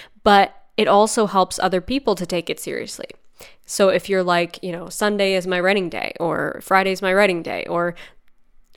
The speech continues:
"Monday, Tuesday, and Wednesday are my writing days, and nothing can disturb those days," then treating that with seriousness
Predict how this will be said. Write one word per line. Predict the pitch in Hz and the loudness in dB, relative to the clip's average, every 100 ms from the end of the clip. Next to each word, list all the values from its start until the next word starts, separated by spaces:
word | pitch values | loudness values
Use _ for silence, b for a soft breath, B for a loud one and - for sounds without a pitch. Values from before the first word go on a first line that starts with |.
| - | -6
"Monday, | 185 208 214 202 196 190 185 - | 4 4 8 8 8 6 2 -2
Tuesday, | - 226 202 190 180 | -6 -2 2 4 4
and | 175 | 6
Wednesday | 214 233 190 180 | 4 4 6 6
are | 185 190 | 6 6
my | 190 | 4
writing | 190 208 190 170 | 4 2 2 -2
days, | - - - - | -6 -8 -10 -4
and | 190 180 175 175 - | 0 0 0 -4 -4
nothing | 180 185 190 202 196 | -2 0 0 0 -2
can | 190 185 180 | -2 -4 -4
disturb | 175 - 196 175 | -4 -2 -2 0
those | 180 170 160 | 0 0 0
days," | 170 196 180 165 160 - B B B - | 4 4 4 0 -6 -12 B B B -6
then | 190 196 190 185 - _ - _ - - - - _ _ - | 2 2 2 -2 -8 _ -20 _ -20 -20 -20 -20 _ _ -4
treating | - 277 254 | 0 2 4
that | 208 - | 2 0
with | - | -4
seriousness | - 220 233 175 170 185 - - - | -2 2 2 2 0 -4 -6 -6 -8